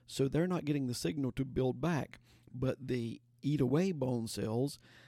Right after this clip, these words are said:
they're constantly working, so you end up losing some of your bone mineral density and end up, uh, with a greater chance of osteoporosis. So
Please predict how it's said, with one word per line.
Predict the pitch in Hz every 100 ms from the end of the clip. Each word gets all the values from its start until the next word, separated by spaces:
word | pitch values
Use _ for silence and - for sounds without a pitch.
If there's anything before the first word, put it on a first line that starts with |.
| - _ 123
they're | - 127 160 170 165 -
constantly | - 147 139 - 139 120 120
working, | 131 175 - 117 117 123 _
so | - 139
you | 131 127
end | 170 226 208
up | 160 -
losing | 127 165 175 139 131
some | 143 143
of | 127
your | 135
bone | 131 131 123
mineral | 123 117 113
density | 110 156 - 120 110 123 - - -
and | 123 127 -
end | 143 143
up, | 123 120 - - -
uh, | 113 113
with | 117 127 -
a |
greater | 117 123 123 147
chance | 147 - 123 110
of | 143
osteoporosis. | 117 110 - - - 165 185 - 85 - - - - -
So | - 131